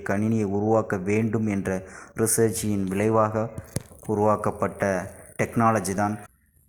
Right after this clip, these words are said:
குவாண்டம் கம்ப்யூட்டிங். ஆம் நண்பர்களே, இன்று நாம் பார்க்க போகும் டெக்னாலஜி குவாண்டம் கம்ப்யூட்டிங். முதல்ல குவாண்டம் கம்ப்யூட்டிங்னா என்ன, அது எப்படி செயல்படும், இதனுடைய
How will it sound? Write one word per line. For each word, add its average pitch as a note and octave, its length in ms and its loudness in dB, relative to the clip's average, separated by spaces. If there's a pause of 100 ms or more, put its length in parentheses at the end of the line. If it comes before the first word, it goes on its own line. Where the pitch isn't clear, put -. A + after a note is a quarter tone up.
(140)
குவாண்டம் B2+ 500 2
கம்ப்யூட்டிங். F#2+ 560 -2 (1000)
ஆம் B2 260 4
நண்பர்களே, G2 400 0 (100)
இன்று A2 300 -2
நாம் G#2+ 200 2
பார்க்க G2 380 0
போகும் F#2+ 300 -2
டெக்னாலஜி F#2+ 560 -4 (380)
குவாண்டம் A2 480 0
கம்ப்யூட்டிங். E2+ 460 -6 (540)
முதல்ல A2 440 0
குவாண்டம் A#2 500 2
கம்ப்யூட்டிங்னா G2 500 0 (120)
என்ன, F#2 280 -4
அது G2 200 -2
எப்படி G#2 380 -2
செயல்படும், G2 500 -2 (420)
இதனுடைய G2+ 360 2